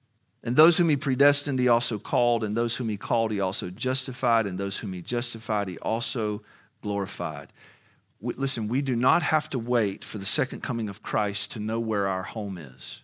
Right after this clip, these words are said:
heaven or hell. Our home is heaven. And one day heaven's gonna be here, not there. That's another sermon.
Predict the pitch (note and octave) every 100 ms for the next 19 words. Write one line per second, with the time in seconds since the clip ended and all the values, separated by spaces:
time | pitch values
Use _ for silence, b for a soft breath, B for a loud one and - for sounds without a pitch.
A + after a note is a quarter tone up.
0 | - A#2 G2+ F2+ F#2 D#2+ E2+ _ _ _
1 | _ _ _ _ _ _ _ _ _ _
2 | _ _ _ _ _ _ _ _ _ _
3 | _ _ - A2 - F3 E3+ G#2 F2+ F#2
4 | G#2 _ _ _ _ _ _ _ _ _
5 | _ _ - F#2+ - G#2 - - _ _
6 | _ _ _ _ _ _ _ _ _ _
7 | G2 A#2+ F#3+ D#3 A2+ D3 C#3+ A2 A#2+ G#2
8 | F#2 F2 - B2+ D#2+ D2+ - - G#2+ G#2+
9 | G2+ F2 - - B2 - B2+ A2+ G2+ -
10 | A2+ F#2 F2